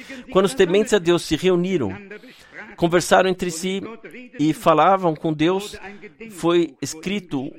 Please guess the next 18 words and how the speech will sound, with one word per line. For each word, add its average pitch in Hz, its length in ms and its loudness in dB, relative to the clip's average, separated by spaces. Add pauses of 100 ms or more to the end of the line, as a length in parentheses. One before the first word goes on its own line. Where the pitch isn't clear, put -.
(520)
diante 151 520 -2 (180)
dele 156 220 -2
um 139 120 -2
livro 175 180 -6
de 160 80 -6
memória 151 400 0
para 135 200 0
aqueles 156 520 -4
que 147 220 -4
temem 139 600 0 (400)
o 117 80 -8
Senhor. 101 520 -6 (1400)
Vamos 147 300 2
sempre 151 600 -2 (1400)
tratar 156 360 2
Deus 170 280 0
com 151 140 -2
reverência, 156 840 0